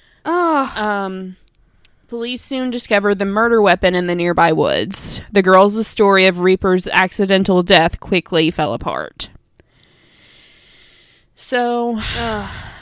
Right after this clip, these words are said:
Speaker 2: um,
Speaker 1: Of course it did. You're covered head to toe in blood, and your mom clearly did not fall.
Speaker 2: Yeah. <laughs> Um, the tri-
Speaker 1: Dumbass. <laughs>
Speaker 2: So the trial was a sensational affair, with speculation about their possible lesbianism and insanity.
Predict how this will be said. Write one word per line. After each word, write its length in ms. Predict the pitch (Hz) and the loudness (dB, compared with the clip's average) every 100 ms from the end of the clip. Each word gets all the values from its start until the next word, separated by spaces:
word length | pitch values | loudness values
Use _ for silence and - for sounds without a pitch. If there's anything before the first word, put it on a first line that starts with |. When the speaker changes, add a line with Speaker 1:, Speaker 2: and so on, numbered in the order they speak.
| - 214 | -6 2
Speaker 2:
um, 300 | 214 190 185 | 4 4 0
Speaker 1:
Of 140 | 180 190 | -4 -2
course 280 | 320 277 294 | -2 -2 -4
it 100 | 214 | -4
did. 440 | 208 175 170 214 | -4 -4 -8 -6
You're 140 | 294 | -4
covered 560 | 285 - 285 311 370 349 | -4 -6 -6 -4 -4 -4
head 200 | 294 269 | -4 -6
to 100 | 285 | -8
toe 260 | 269 269 247 | -8 -6 -6
in 140 | 240 | -8
blood, 380 | 226 240 220 202 | -8 -8 -8 -10
and 180 | - 240 | -10 -12
your 140 | 240 | -10
mom 360 | 233 226 226 233 | -12 -12 -12 -12
clearly 600 | - 240 226 226 220 208 | -14 -8 -4 -4 -4 -6
did 180 | 196 190 | -6 -6
not 200 | 185 147 | -6 -4
fall. 360 | 180 107 - - _ - | -4 -4 -6 -10 _ -4
Speaker 2:
Yeah. 340 | 185 120 - - _ _ - 220 - - - - | -2 0 -2 -6 _ _ -8 -6 -6 0 0 4
<laughs> 80 | 269 - - - - - _ - | 2 0 -16 -18 -18 -20 _ 0
Um, 460 | 220 196 180 156 - - | 2 2 -2 -8 -10 2
the 120 | 226 | 4
tri- 280 | 208 247 220 | 6 4 4
Speaker 1:
Dumbass. 380 | 185 240 - - _ - _ _ _ | 0 -6 -6 -8 _ -20 _ _ _
<laughs> 460 | - - - - 453 - _ - - - - _ - | -16 -2 0 0 -2 -16 _ -20 -20 -20 -20 _ -16
Speaker 2:
So 300 | - 262 254 | -4 -2 -2
the 140 | 240 | -4
trial 460 | - 254 269 302 294 | -2 -2 -2 -2 -4
was 180 | 254 | -2
a 80 | 240 | -2
sensational 760 | - 208 202 170 175 - 165 151 | -2 -4 -2 -4 -4 -2 -2 -2
affair, 480 | - 254 247 233 | 0 2 4 4
with 160 | 233 202 | 2 0
speculation 680 | - 226 240 214 196 - 202 | -2 -4 -2 -2 -2 -2 -2
about 280 | 185 175 | 0 0
their 100 | 165 | -2
possible 480 | 170 202 226 247 233 | -4 -4 -4 -4 -4
lesbianism 840 | 220 247 247 233 202 175 170 180 | 0 -2 -2 -6 -4 -4 -4 -4
and 140 | 175 175 | -4 -2
insanity. 880 | 175 180 190 170 165 - 78 95 | -4 -2 0 0 -2 -4 -6 -6